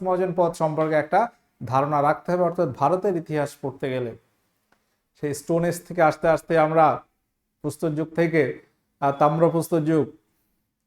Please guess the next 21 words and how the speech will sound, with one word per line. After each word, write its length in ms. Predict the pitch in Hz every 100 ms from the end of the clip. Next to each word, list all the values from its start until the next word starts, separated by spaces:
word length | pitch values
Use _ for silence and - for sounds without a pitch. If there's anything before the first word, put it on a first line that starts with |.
| _ -
হরপ্পা 280 | 131 156 165
সভ্যতা, 440 | - 165 165 165
সিন্ধু 260 | 151 160 165
সভ্যতা 400 | 170 160 165 165
বা 400 | 151 156 151 - _ _ _ - -
আর্য 300 | 156 139 165
সভ্যতার 480 | 170 170 165 170 151
পরবর্তীতে 760 | - 151 175 175 180 185 170
আসবে, 640 | 160 151 151 160 139 143 _ _ -
আহ, 120 | 139 135 -
পরবর্তী 460 | - 160 170 175 185
বৈদিক 440 | 160 170 160 160
যুগের 300 | 147 170 180
পরে 460 | 147 165 165 147 127 - _ _ _
ষোড়শ 320 | - 185 185 180
মহাজন 320 | 156 143 139 135
পদ। 200 | 127 101 - _ _ _
প্রথম 440 | 170 165 190 185 - - _ 143
বংশ 340 | 143 170 165 190
শুরু 260 | 180 185
হবে 520 | 170 175 160 135 -